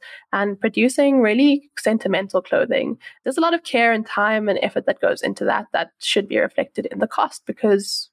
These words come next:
this is a garment you're buying in for not just one wear, one weekend, but something you're really going to cherish.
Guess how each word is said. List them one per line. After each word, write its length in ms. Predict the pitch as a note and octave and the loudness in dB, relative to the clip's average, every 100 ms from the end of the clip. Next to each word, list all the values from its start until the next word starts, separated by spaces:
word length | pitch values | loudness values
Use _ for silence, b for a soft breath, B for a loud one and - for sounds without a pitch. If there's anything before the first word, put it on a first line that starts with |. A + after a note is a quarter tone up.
| - | -6
this 180 | A3 - | -4 -2
is 60 | |
a 80 | A#3 | 0
garment 400 | G3+ F#3+ F#3+ G3 | 0 0 -2 -2
you're 80 | F#3 | -2
buying 340 | F#3 F#3 F#3+ | 0 0 0
in 300 | - G3 G#3+ _ b _ _ - | -2 -4 -6 _ b _ _ 0
for 540 | G3+ F#3+ F3 F#3 - - | 4 4 4 0 -2 -2
not 180 | B3+ | -2
just 200 | C#4 B3 | 0 0
one 200 | G3 F#3+ | 0 2
wear, 300 | F3+ E3+ E3+ | 2 2 2
one 200 | F3 E3+ | 0 0
weekend, 440 | F3+ - G#3+ A3+ G3 | -2 -4 -2 -2 -4
but 100 | G#3 | -4
something 300 | A3 - A3 | -4 -2 -2
you're 120 | A3 | 0
really 220 | G#3 G#3 | 0 0
going 220 | G#3 G3+ | 0 -2
to 80 | G3+ | -4
cherish. 580 | - F#3+ - - - | -6 -2 -2 -2 -4